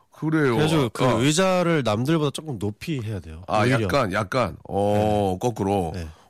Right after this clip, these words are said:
Speaker 1: 어, 그렇군요. 야, 일단 저, 아직 그, 좀 일찍 일어나셨나 봐요. 좀 늦게 좀 일하시고 주무셔서 그런지 몰라도, 아, 나 교육같이 생겼다고도 말씀하셨고, <laughs> 예, 약간 당황스러운데요.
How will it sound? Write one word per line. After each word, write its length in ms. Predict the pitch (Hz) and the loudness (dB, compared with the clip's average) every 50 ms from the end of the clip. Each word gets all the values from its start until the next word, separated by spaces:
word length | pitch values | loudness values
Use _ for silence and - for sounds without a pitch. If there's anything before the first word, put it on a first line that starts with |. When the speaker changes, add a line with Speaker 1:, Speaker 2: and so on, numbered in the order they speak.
| _ - | _ -2
Speaker 1:
어, 400 | 90 90 92 92 92 92 92 87 - | 0 0 2 2 2 0 0 -2 -2
그렇군요. 880 | - 113 101 - 101 95 87 80 76 78 80 80 82 82 82 76 78 82 | -2 -2 0 0 -2 -2 -2 -2 -2 -2 -2 -2 -2 -2 -2 -2 -2 -2
야, 420 | 90 90 87 82 80 78 76 78 - - - - - - - - - - - | -2 0 0 2 0 0 -2 -4 -8 -10 -8 -6 -6 -4 -4 -6 -6 -6 -4
일단 240 | - 175 196 190 180 | 0 0 2 2 2
저, 360 | 156 190 190 185 180 160 - - - - - | 4 4 4 4 2 0 -2 -6 -12 -8 -4
아직 300 | - 156 165 175 175 185 | -2 0 0 0 -2 -2
그, 520 | 175 170 180 175 170 170 160 156 143 120 - - - - - - - - - 139 | 0 0 2 2 4 2 2 2 0 -2 -4 -6 -10 -16 -18 -20 -16 -8 -2 0
좀 120 | 170 160 | 2 2
일찍 240 | 156 160 143 - 190 | 2 2 2 2 2
일어나셨나 460 | 185 180 170 160 143 123 135 120 117 | 2 4 4 4 4 2 2 2 0
봐요. 340 | 98 98 95 104 123 135 120 | 0 0 2 2 2 2 0
좀 200 | 107 110 110 107 - | -2 -4 -4 -4 -4
늦게 320 | - 117 117 - 156 147 127 | -4 -4 0 2 2 2 2
좀 240 | 123 123 117 107 - - | 0 -2 -2 -2 -4 -2
일하시고 440 | 117 123 127 113 98 113 110 110 | 0 0 2 0 0 0 -2 -2
주무셔서 360 | 92 104 110 107 98 101 92 98 | -2 0 -2 -2 -2 -2 -2 0
그런지 180 | 98 92 98 | 0 0 0
몰라도, 460 | 95 90 87 87 92 135 147 131 92 - - - - _ - | 0 0 0 0 2 2 2 2 0 -2 -8 -20 -20 _ -6
아, 140 | - 87 | -4 -2
나 220 | 85 85 98 104 104 | 0 0 0 0 0
교육같이 420 | - 143 147 156 147 165 147 123 | 2 0 0 2 2 0 0 0
생겼다고도 400 | 127 120 113 113 101 110 107 104 98 | 0 -2 -2 -2 -2 -2 0 0 0
말씀하셨고, 840 | 95 92 85 95 92 87 87 87 82 - 101 90 85 95 123 165 - - 220 - - | 0 0 0 0 0 0 -2 -2 -2 -2 0 0 2 2 2 2 0 -2 -8 -18 -14
<laughs> 160 | - - - | -12 -6 -2
예, 160 | 104 95 92 101 | 0 0 2 2
약간 180 | 113 123 113 | 0 0 0
당황스러운데요. 960 | 98 110 117 127 135 131 117 117 113 98 92 92 113 110 90 90 104 113 98 | 0 2 2 2 2 0 0 0 0 0 2 2 2 2 2 2 0 0 0